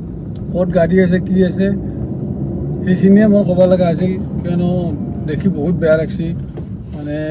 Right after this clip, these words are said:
বা গা-, চাৰি চকাৰ মানুহটোকো মানে অৱস্থা বেয়া কৰি দিলে। অকল মই তাৰে গাঁৱৰ মানে যিখিনি মানুহ আছিল, তাহাঁতো খুব মানে ৰাগৰ আছিল, কিন্তু একো নকৰিলে। মানুহখিনি ভাল,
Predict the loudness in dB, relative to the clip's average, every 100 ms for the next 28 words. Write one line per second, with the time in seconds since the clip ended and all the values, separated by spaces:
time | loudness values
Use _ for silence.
0 | -4 -2 0 0 -2 -6 -12 -10 -8 -8
1 | -8 -6 -2 0 0 0 -2 -4 -2 2
2 | 2 2 -2 -8 -8 -6 -6 -4 -4 -4
3 | -4 -4 -2 -2 0 0 0 -2 -2 -2
4 | -2 -4 -4 -4 -4 -4 -4 -4 -2 -2
5 | -2 -2 -2 -2 -2 -2 -2 -2 -2 -2
6 | -2 -4 -4 -4 -4 -2 -2 -2 -2 2
7 | 2 4 4 4 4 0 -2 -2 0 0
8 | 2 2 0 -2 -2 -2 -2 -2 -2 -2
9 | -2 -2 -2 0 2 4 6 6 6 4
10 | 4 4 4 2 2 2 2 2 2